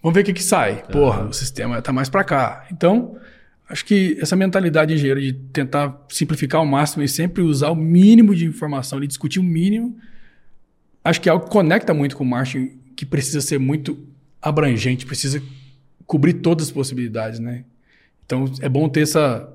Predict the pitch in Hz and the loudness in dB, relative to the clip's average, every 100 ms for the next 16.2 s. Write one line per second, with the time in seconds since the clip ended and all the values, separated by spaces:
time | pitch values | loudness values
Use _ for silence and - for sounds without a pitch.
0 | - _ _ _ _ - - - 135 135 | -20 _ _ _ _ -20 -16 -8 -6 -2
1 | 147 - - 202 220 170 147 131 175 208 | -2 -2 4 6 6 4 4 4 2 2
2 | 160 165 160 170 165 175 - 156 - 123 | 0 0 2 2 0 0 2 0 0 -4
3 | 131 156 143 151 156 156 151 151 - 202 | -2 -2 -2 -2 -2 0 -2 -2 -2 -4
4 | 196 - 120 - - - _ _ _ _ | -4 -4 -6 -6 -20 -20 _ _ _ _
5 | - - 143 180 240 185 120 113 113 - | -20 -4 0 2 2 2 -2 -2 -4 -6
6 | 113 127 - _ - - - - 143 147 | -10 -12 -18 _ -20 -20 -14 -4 -4 0
7 | 160 180 - 135 131 113 117 147 156 156 | 0 0 0 -2 -2 -6 -2 2 2 0
8 | - 143 139 139 151 - 131 131 135 123 | -2 -2 -2 0 0 0 0 0 0 2
9 | 143 302 - 123 120 117 123 127 135 185 | 0 -2 -6 -10 -10 -8 -8 -6 -8 -8
10 | 262 107 104 107 107 113 101 147 151 - | -8 -6 -6 -4 -2 -2 0 0 -2 2
11 | 170 180 170 190 - 160 170 165 165 170 | 2 4 4 2 4 4 4 2 0 -2
12 | 165 160 156 160 143 147 139 139 139 127 | -2 -2 -2 -4 -4 -2 -2 -2 -2 -2
13 | 127 143 143 143 127 117 80 78 82 143 | -2 -4 -6 -6 -6 -6 -10 -10 -6 -4
14 | 131 147 160 131 139 143 139 135 123 120 | -2 0 0 -2 -4 -4 -6 -8 -10 -10
15 | 120 135 139 151 156 156 156 165 135 123 | -8 -4 0 0 -2 -4 -2 -2 0 0
16 | 147 175 | -2 -4